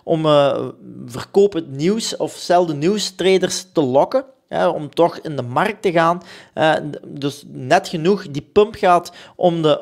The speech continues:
only up mensen te laten nadenken dat ze gelijk hadden, omdat de, eigenlijk dat sentiment te creëren rond die discussievorming, eh, om eigenlijk zo, ehm, geen significante winstnemingen te doen en toch die andere groep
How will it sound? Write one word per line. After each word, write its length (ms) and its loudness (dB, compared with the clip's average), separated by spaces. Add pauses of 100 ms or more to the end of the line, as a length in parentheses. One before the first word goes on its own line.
(160)
only 400 2
up 200 0
mensen 380 -2
te 80 0
laten 320 2
nadenken 600 0
dat 140 -2
ze 80 -6
gelijk 420 0
hadden, 340 0
omdat 400 -6 (120)
de, 640 -20
eigenlijk 320 -2
dat 100 -2
sentiment 560 -2
te 100 -6
creëren 480 0 (260)
rond 300 2
die 100 -6
discussievorming, 1040 0 (240)
eh, 180 2
om 140 2
eigenlijk 360 4
zo, 340 2 (240)
ehm, 460 2
geen 380 0
significante 1080 0
winstnemingen 640 -2
te 120 -8
doen 220 -2
en 260 -8
toch 240 -2
die 180 -4
andere 360 0
groep 280 -4